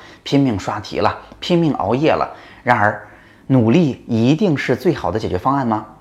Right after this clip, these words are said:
嗯，在整个高三期间，我觉得答案大面上并不是的。原因是大部分孩子告诉我，在他努力过之后，他会发现，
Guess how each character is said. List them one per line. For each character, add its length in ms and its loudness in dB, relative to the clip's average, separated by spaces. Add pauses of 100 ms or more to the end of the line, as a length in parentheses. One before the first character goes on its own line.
(280)
嗯， 220 -2
在 240 2
整 140 -6
个 100 -6
高 160 0
三 160 -2
期 160 -6
间， 220 -4
我 100 -4
觉 120 -8
得 100 -2
答 140 -2
案 240 0
大 180 -4
面 180 0
上 160 -6
并 160 -6
不 120 -12
是 180 -8
的。 100 -6 (300)
原 160 -2
因 100 -4
是 220 -4 (220)
大 160 0
部 40 -2
分 140 -2
孩 180 -6
子 120 -6
告 120 2
诉 140 -6
我， 180 0 (200)
在 100 2
他 80 2
努 220 2
力 120 2
过 220 2
之 160 0
后， 320 0
他 100 -6
会 80 -8
发 140 -8
现， 340 -6